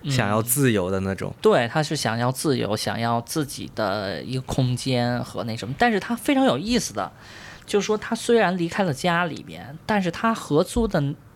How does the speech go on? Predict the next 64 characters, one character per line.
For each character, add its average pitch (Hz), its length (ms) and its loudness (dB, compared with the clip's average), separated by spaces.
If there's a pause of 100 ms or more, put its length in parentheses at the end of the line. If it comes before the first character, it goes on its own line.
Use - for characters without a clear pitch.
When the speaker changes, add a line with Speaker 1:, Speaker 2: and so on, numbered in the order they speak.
(200)
Speaker 1:
人 131 300 2
是 185 180 0
两 123 260 0
个 123 80 -10
情 123 360 2
侣。 180 160 2 (520)
Speaker 2:
嗯。 101 100 -10 (380)
Speaker 1:
这 - 100 0
个 240 40 4
情 185 220 0
侣 185 180 0
呢， 127 420 0 (160)
他 202 120 2
管 151 240 2
这 190 120 0
个 165 80 0
两 120 200 -2
个 135 80 -2
情 139 220 2
侣 143 140 0
叫 127 200 0
爸 143 260 0
爸， - 160 -8 (1040)
就 135 120 2
是 127 200 2
男 117 220 4
生 170 120 0
叫 156 140 4
爸 117 260 -2
爸。 - 140 -16 (180)
Speaker 2:
嗯。 107 220 -10 (220)
Speaker 1:
为 247 120 6
什 170 120 2
么 127 80 0
呢？ 127 340 0 (200)
呃， 147 200 0
我 147 180 4
也 277 80 4
很 233 140 4
奇 131 160 0
怪， 139 220 4
为 269 140 2
什 175 140 2
么 165 180 2
会 - 140 0
有 165 100 4
这 175 140 2
样 233 100 6
的 139 80 2
一 127 60 0
个 156 80 0
奇 - 180 0
怪 190 140 6
的 135 80 4
关 214 260 4
系 139 180 0
Speaker 2:
对 135 180 4
啊。 117 280 0 (100)
Speaker 1:
在 196 320 2
这 117 160 -4
里 85 100 -12 (100)
边？ - 240 -10
他 - 100 -4
说， 220 240 4